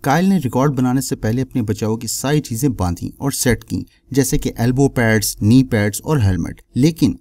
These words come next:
उसने अपनी एक टांग के साथ मछली के पर जैसी एक सपोर्ट बांधी ताकि वो एरोडायनामिक्स को कंट्रोल कर सके। काइल की लॉन्ग बोर्डिंग के दौरान एक गाड़ी इसके साथ साथ इसके पीछे चलती रही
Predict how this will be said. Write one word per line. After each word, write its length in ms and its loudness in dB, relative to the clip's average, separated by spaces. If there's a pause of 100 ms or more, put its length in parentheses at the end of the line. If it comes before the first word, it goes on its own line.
उसने 260 -4
अपनी 300 -4
एक 240 -2
टांग 200 0
के 80 -14
साथ 300 -6
मछली 400 0
के 120 -2
पर 260 -2
जैसी 280 -2
एक 100 -8
सपोर्ट 460 0
बांधी 340 -8 (180)
ताकि 260 0
वो 180 -2
एरोडायनामिक्स 600 2
को 120 -4
कंट्रोल 420 -2
कर 140 -10
सके। 320 -12 (180)
काइल 240 0
की 120 -4
लॉन्ग 320 4
बोर्डिंग 300 6
के 100 -2
दौरान 380 -2
एक 120 -4
गाड़ी 280 -2
इसके 240 -6
साथ 360 -4
साथ 360 -6
इसके 240 -4
पीछे 320 -2
चलती 400 -4
रही 280 -8